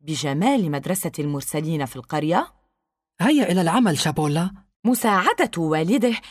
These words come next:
Speaker 1: أدخلت في نفسه البهجة، لكنه كان يفضل الذهاب إلى المدرسة.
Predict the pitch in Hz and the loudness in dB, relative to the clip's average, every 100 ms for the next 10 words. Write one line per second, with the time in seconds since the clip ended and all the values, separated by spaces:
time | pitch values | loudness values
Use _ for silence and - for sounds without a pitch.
0 | - - - - 185 - - 156 202 - | -6 -4 -2 0 0 -2 -4 -4 -4 -2
1 | 233 226 190 151 135 113 - _ 139 135 | -2 0 0 -2 -4 -8 -10 _ -2 -2
2 | - 311 202 135 147 294 180 143 - 226 | 0 2 2 0 -4 0 0 -2 -4 -4
3 | 156 135 139 214 320 285 285 240 208 165 | -2 -4 -4 -2 0 2 2 2 2 0
4 | 147 147 - 143 | -2 -4 -2 -4